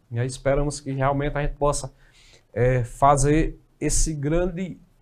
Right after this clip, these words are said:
é, benefício pra povoado de Serraria, que é a ligação do povoado até a P B, né, num percurso de um quilômetro e meio, que nós possamos pavimentar, né, levando,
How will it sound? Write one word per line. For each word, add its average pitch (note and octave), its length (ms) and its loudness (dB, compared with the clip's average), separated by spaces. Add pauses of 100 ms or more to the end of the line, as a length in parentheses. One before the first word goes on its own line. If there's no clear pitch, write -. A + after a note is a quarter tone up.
(360)
é, B2+ 400 2
benefício D#3+ 840 -2
pra D3+ 300 0 (480)
povoado C#3+ 360 2
de A#2+ 40 -6
Serraria, C3 440 -2
que C3+ 260 -2
é C3+ 240 2 (380)
a C3 120 6
ligação D3+ 800 2 (320)
do C#3+ 260 -4 (120)
povoado C#3+ 480 2
até C#3+ 240 2
a D#3+ 80 2
P D#3 220 0
B, C3+ 340 -2 (380)
né, A#2+ 120 -2
num C#3 160 -4
percurso C3+ 540 -2
de C#3+ 80 -4
um D3 60 -4
quilômetro C3+ 440 -6
e A#2+ 40 -4
meio, B2+ 180 -2
que C3+ 80 -14
nós C3+ 160 -4
possamos C3+ 460 -4
pavimentar, D3 920 0 (280)
né, B2 200 -6 (400)
levando, C3 600 0